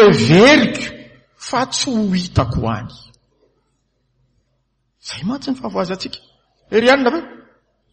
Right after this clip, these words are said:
Mpanota betsy mivavaka. Ry anina ve? Mpanota matevy koditra. Ry anina ve? Itsika no mitsara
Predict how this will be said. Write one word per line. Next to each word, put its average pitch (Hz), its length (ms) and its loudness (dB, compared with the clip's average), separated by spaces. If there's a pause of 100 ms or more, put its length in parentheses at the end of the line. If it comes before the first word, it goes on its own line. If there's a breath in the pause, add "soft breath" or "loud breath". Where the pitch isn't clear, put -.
(200)
Mpanota 143 400 -2
betsy 135 300 0
mivavaka. 139 460 -2 (1400)
Ry 175 160 0
anina 285 260 4
ve? 294 160 2 (500)
Mpanota 156 340 -2
matevy 151 440 -2
koditra. - 360 -4 (720)
Ry 202 160 2
anina 302 280 4
ve? 320 160 0 (1200)
Itsika 214 500 -2
no 190 120 0
mitsara 190 840 -4